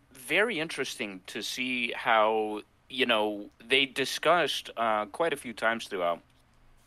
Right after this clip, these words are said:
the way that there's roots growing underneath, you know, the ground everywhere. And it, it's kind of like a chemical system where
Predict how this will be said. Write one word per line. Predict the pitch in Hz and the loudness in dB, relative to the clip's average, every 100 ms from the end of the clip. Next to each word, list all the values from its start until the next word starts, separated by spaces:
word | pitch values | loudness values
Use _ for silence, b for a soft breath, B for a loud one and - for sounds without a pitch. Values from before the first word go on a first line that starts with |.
| _ | _
the | - | -8
way | 117 135 151 151 | 0 4 4 2
that | 127 127 120 B B B - _ _ _ _ - | 2 2 2 B B B -20 _ _ _ _ 0
there's | 117 110 98 | 4 4 2
roots | 104 156 226 127 - | -6 -4 -4 -4 -10
growing | - 127 117 104 101 - | -2 0 2 0 -6 -4
underneath, | 120 131 139 139 110 110 113 127 117 - - - | 0 0 0 -2 -2 -6 -6 -8 -12 -14 -16 -8
you | 101 | -4
know, | 90 | -4
the | 90 | -2
ground | 95 92 82 - | 0 -2 -2 2
everywhere. | 123 101 95 85 85 82 - | 2 0 -8 -6 -4 -2 0
And | 104 104 | 0 -2
it, | 104 _ _ _ _ _ _ _ | -6 _ _ _ _ _ _ _
it's | - | -4
kind | - 147 | 0 0
of | 131 | 2
like | 123 113 - - | 0 -2 -6 -2
a | 98 92 87 | 0 2 -2
chemical | - 135 139 104 | -2 -2 -2 -6
system | - - 170 - - 80 - b b b - | -4 -2 -2 -2 -4 -6 -10 b b b -10
where | 98 117 110 95 | 2 4 4 0